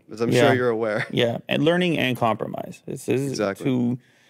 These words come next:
Speaker 2: pieces to it, because you may even have some intuition about algorithmic behaviors and
Speaker 1: Mm.
Speaker 2: but still not wanna play that game. Like,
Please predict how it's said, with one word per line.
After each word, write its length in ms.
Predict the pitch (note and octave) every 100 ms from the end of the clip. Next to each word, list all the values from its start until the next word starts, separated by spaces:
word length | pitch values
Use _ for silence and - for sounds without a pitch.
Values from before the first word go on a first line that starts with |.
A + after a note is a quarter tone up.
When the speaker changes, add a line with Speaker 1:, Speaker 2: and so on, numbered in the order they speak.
| _ _ _ _
Speaker 2:
pieces 440 | - B2 A#2+ A#2 -
to 140 | A2
it, 140 | - -
because 520 | - A#2 G2+ - -
you 240 | A2 D3
may 160 | F3 G#2
even 400 | E2+ C#3 B2+ G#2
have 580 | B2+ B2+ G#2 D2 - - _ _ _
some 200 | - C3+
intuition 840 | A#2+ C3+ - G#2+ A2+ - - - B2 _ _ _ _
about 460 | A2 B2 A2 F#2+ G2 _ _ _ _ _ - - -
algorithmic 760 | - B2 B2 A#2 A2+ A2+ -
behaviors 640 | - A2+ B2 A2+ C#2 B2+ -
and 280 | - A2+ A#2
Speaker 1:
Mm. 40 | -
Speaker 2:
but 140 | A2+
still 300 | - C3+ B2+
not 200 | A#2 G#2
wanna 200 | G2+ F#2+
play 180 | F#2+ G2
that 160 | D2+
game. 360 | C#2+ C#3 G#2+ D2
Like, 160 | -